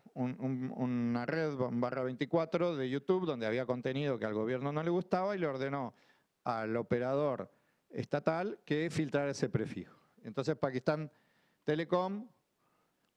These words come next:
tenía que filtrar el acceso a esto. ¿Qué hizo?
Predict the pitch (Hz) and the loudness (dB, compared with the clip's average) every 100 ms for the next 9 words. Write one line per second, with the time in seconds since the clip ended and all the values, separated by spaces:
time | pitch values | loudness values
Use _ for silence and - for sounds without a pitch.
0 | _ _ _ _ _ _ - 151 185 180 | _ _ _ _ _ _ 0 0 0 0
1 | 147 - 151 151 175 180 185 147 - 180 | -2 0 0 2 2 2 0 0 0 0
2 | 180 139 117 - - 90 - - 170 165 | 2 0 0 -4 -2 -2 -2 -2 0 0
3 | - 117 101 | -2 -2 -2